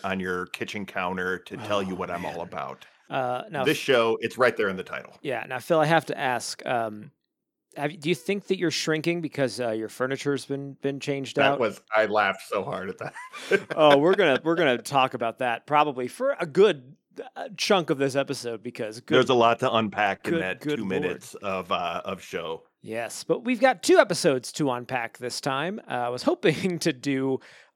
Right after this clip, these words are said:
Speaker 2: a little more, maybe week to week, but just, uh, because of, because of time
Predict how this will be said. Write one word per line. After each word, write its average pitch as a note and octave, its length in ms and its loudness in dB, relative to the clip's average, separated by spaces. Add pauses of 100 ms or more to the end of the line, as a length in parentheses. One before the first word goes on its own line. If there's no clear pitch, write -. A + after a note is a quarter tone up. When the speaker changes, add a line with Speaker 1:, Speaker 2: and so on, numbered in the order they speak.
Speaker 2:
a B2+ 100 -12
little C3+ 380 -2
more, C3 300 0
maybe B2 200 -2
week B2+ 260 -6
to C3+ 120 -2
week, B2 320 -6
but A2 220 -4
just, - 260 -6
uh, C#3 160 4
because G#3+ 420 -2
of, G#3 460 -4
because F#3 340 -8
of F#3 200 -10
time F3+ 540 -2